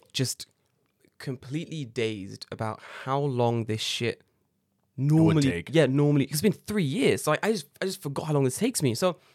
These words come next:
Speaker 1: I was like, "Funnest thing to do is omiyage shopping. I'll do that."
Speaker 2: Sure, yeah, yeah.
Speaker 1: So last two days, I'm going to, like, Don Quixote, I'm, like, filling duffel bags of snacks and shit for the numerous siblings I have. You know,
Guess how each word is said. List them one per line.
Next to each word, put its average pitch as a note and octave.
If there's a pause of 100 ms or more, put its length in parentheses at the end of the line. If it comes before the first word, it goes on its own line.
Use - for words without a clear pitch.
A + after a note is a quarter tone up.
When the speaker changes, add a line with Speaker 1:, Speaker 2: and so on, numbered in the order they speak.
(160)
Speaker 1:
I D#3+
was F3+
like, E3 (360)
"Funnest A3
thing F3
to D3
do D#3+
is C3+
omiyage B2
shopping. F3+
I'll B2
do A2+
that." F2 (380)
Speaker 2:
Sure, F2+
yeah, F2
yeah. C#2 (240)
Speaker 1:
So A#2+
last C#3
two C3+
days, B2
I'm A2
going B2
to, -
like, A2+
Don A#2+
Quixote, A#2
I'm, G#2 (120)
like, -
filling C#3
duffel B2
bags A2+
of A2+
snacks -
and A2+
shit G#2+
for A#2+
the A2+
numerous A#2+
siblings A2
I A2+
have. A2
You -
know, G#3